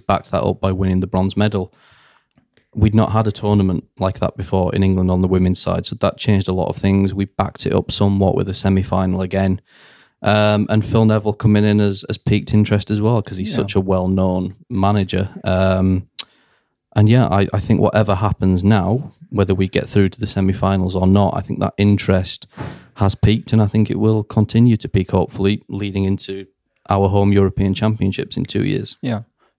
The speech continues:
Speaker 2: He, he, Phil Neville, he's obviously coming from a total another world, um,
Speaker 1: Mm.
Speaker 2: the men's game and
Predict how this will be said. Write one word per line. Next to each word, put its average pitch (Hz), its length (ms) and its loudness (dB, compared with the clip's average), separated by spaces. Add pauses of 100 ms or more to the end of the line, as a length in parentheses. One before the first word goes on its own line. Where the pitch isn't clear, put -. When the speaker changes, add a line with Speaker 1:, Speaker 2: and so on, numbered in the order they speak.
(100)
Speaker 2:
He, 117 140 0 (120)
he, - 140 -16 (200)
Phil 123 140 2
Neville, 110 200 2
he's 101 280 -8 (160)
obviously 113 280 2
coming 110 340 0
from 98 440 -2
a - 40 -14 (220)
total 104 640 2
another 110 320 4
world, 101 420 0 (100)
um, 98 100 -6
Speaker 1:
Mm. 95 400 -2 (100)
Speaker 2:
the 104 80 2
men's 107 280 0
game 90 360 -2
and 92 280 -4